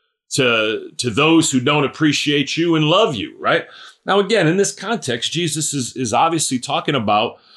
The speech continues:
doing good to all of these people that are in your circle, your family, your children, your friends, even when they're not treating you very well, right?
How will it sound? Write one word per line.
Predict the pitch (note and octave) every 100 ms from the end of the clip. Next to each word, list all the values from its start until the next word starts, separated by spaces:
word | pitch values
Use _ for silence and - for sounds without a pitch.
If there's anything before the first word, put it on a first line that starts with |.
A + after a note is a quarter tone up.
| - -
doing | A#2 D#3+ D#3
good | C3 F3+ C#3+
to | C3
all | D3+ F3+ F#3
of | D#3+
these | B2 A#3 B3 -
people | C3 G#2+ G#2 G#2 C3+ - _
that | B2+ B2+
are | B2+
in | B2
your | B2 A#2
circle, | - G#2 F#2 G#2 B2 D#3 _ _ _ _ -
your | A2
family, | A2 A#2+ A2+ A#2+ B2+
your | A#2
children, | - C3 A#2 A2+
your | G#2+
friends, | - D3+ B2+ _ _ _ _ _ _
even | G3 A#3 A#3
when | A3+ G3+
they're | G3
not | G3+ -
treating | - G3 D4 C3+
you | A2
very | G#2 G2 E2+
well, | E2 A#1+ - _ -
right? | G#2 D#3